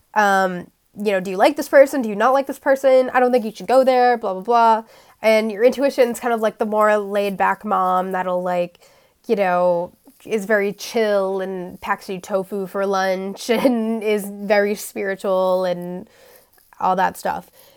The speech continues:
So that's another way you can look at it if that helps you. Um, one thing that I have found to be very helpful when trying to learn when your intuition's actually talking to you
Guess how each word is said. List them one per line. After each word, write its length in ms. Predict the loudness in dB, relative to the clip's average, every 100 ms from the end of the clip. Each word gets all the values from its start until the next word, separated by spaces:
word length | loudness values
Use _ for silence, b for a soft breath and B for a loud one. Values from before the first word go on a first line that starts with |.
| b
So 680 | 2 8 8 8 4 -2 -6 _ _ _ 0
that's 220 | 2 2
another 240 | 4 6 6
way 140 | 6
you 80 | 4
can 140 | 0
look 140 | 0 2
at 100 | 2
it 220 | 2 2
if 80 | 0
that 140 | -2
helps 320 | -2 -6 -6 -2
you. 400 | 2 2 2 -4 b b b
Um, 640 | 2 4 4 2 0 -8 -14 _ _ _ _ _ _ _ _ _ -12 -12 _ -10
one 400 | -2 6 6 6
thing 260 | 2 2 2
that 120 | 4
I 120 | 2
have 160 | 2 0
found 380 | 2 2 2 0
to 80 |
be 100 | -4
very 200 | -2 0
helpful 440 | 0 -2 0 0 2
when 280 | 0 -4 -6
trying 300 | -2 0 0
to 80 | -2
learn 540 | 0 0 0 -2 -4 -8
when 220 | -6 -4
your 120 | -4
intuition's 540 | -4 -4 -4 -4 -6 -6
actually 340 | -6 -6 -8
talking 480 | -4 -2 -2 -4 -6
to 120 | -4
you 400 | -4 -2 -2 -4